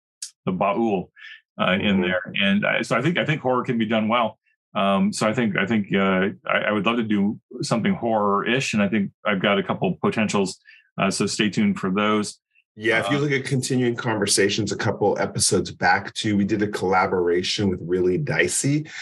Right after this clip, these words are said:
Speaker 2: and we talked about, not only, we, we, one, talked about episodes of Star Trek that introduce horror themes, thematic themes, 'cause again, it's not gory. It, the only body horror you get really is, is with the Borg.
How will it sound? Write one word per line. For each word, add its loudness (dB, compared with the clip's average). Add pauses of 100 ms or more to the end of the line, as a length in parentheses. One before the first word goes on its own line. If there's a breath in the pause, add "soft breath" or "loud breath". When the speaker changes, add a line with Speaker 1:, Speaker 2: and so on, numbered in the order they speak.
(160 loud breath)
Speaker 2:
and 2
we 2
talked -2
about, -2 (800)
not 2
only, 0
we, 0
we, 0
one, 0
talked -2
about -2
episodes 0
of 0
Star 2
Trek -2
that 0 (260)
introduce 0 (200)
horror 0 (100)
themes, 0
thematic 0
themes, 2
'cause 0
again, 0
it's -2
not 0
gory. 0
It, -2
the 0
only 2
body 0
horror 0
you -2
get -2
really -2
is, -4
is -6
with -4
the -4
Borg. 0